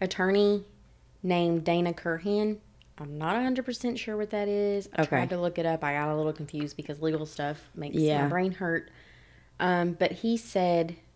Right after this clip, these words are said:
Speaker 1: you know, she did tell him to get back in. He didn't have to listen. She didn't force him to.
Speaker 2: Mm-hmm.
Speaker 1: So how did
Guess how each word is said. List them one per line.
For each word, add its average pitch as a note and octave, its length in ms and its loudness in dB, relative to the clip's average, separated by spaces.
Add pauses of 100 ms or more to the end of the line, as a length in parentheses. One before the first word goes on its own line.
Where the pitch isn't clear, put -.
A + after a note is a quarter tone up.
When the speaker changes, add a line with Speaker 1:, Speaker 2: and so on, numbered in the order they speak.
(260)
Speaker 1:
you E3 140 -6
know, C#3+ 180 -4
she F#3+ 240 -4
did G3 240 4
tell F#3 220 0
him D3+ 360 -4
to - 100 -10
get D#3 180 2
back D#3 240 -2
in. C3 240 -4 (300)
He G#3+ 200 0
didn't F#3+ 220 8
have D#3 180 -2
to D3+ 80 -6
listen. - 380 -8 (400)
She A#3 640 0 (120)
didn't F#3 380 2 (120)
force F#3+ 380 2
him - 340 -12
to. - 240 -6 (600)
Speaker 2:
Mm-hmm. F#3 340 0 (880)
Speaker 1:
So G3+ 600 6
how A3+ 420 4
did G3 520 4